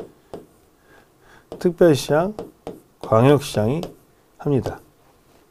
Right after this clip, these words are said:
이게 무슨 얘기냐면 서울시 서초구에서 이십 층짜리 빌딩을 질 때는 서초구청장이 허가를 해주면 이십일 층짜리일 때는 서울시장이 하고 인천광역시 부평구에서 뭐 한다?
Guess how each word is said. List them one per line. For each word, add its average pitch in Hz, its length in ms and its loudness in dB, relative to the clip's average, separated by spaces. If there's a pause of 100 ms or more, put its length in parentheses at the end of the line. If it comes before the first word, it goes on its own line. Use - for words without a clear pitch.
(320)
이게 147 100 4
무슨 139 240 4
얘기냐면 147 380 4 (260)
서울시 208 420 6
서초구에서 170 880 4 (520)
이십 180 260 0
층짜리 165 480 6
빌딩을 143 460 4
질 101 160 -2
때는 123 200 0
서초구청장이 143 640 2
허가를 143 280 4
해주면 110 400 -2
이십일 139 400 2
층짜리일 143 440 2
때는 156 160 0
서울시장이 175 440 4
하고 113 380 -2 (340)
인천광역시 147 680 4
부평구에서 135 1000 2
뭐 107 160 0
한다? 135 340 0